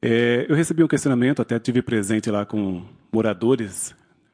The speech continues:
onde tirei essas fotos aí também. E Ibitinga é uma cidade de muitas entradas e saídas, né?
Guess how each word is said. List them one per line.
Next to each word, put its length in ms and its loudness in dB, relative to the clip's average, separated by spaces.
onde 160 -12
tirei 220 -6
essas 260 -8
fotos 400 -4
aí 140 0
também. 380 -2
E 300 2
Ibitinga 300 2
é 60 6
uma 40 4
cidade 400 0
de 80 0
muitas 260 2
entradas 440 -2
e 40 -4
saídas, 560 -2
né? 280 -2